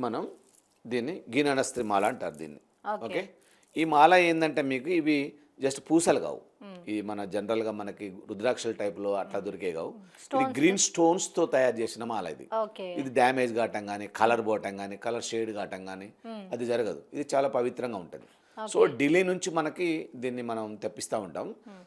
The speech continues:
Speaker 1: So అక్కడ ఒక ఆశ్రమం ఉన్నది,
Speaker 2: మ్మ్.
Speaker 1: ఆస్ట్రో ఆశ్రమం ఉన్నది, అక్కడ నుంచి తెప్పిస్తాం. నేను ఇది నా కోసం, చాలామంది మన మిత్రుల కోసం తెప్పించిన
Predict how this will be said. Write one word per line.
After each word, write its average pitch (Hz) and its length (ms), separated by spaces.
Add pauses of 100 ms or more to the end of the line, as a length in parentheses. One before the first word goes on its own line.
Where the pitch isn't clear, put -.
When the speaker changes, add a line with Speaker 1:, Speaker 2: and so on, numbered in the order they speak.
Speaker 1:
So - 120
అక్కడ 131 140 (120)
ఒక - 180
ఆశ్రమం 113 420
ఉన్నది, 78 240 (280)
Speaker 2:
మ్మ్. 208 100 (100)
Speaker 1:
ఆస్ట్రో 123 300
ఆశ్రమం 101 300
ఉన్నది, 107 200
అక్కడ 135 160
నుంచి 113 160
తెప్పిస్తాం. 120 380
నేను 123 240
ఇది 104 160
నా 104 60 (100)
కోసం, 143 240 (540)
చాలామంది 135 480 (220)
మన 104 200
మిత్రుల 110 300
కోసం - 240
తెప్పించిన 101 340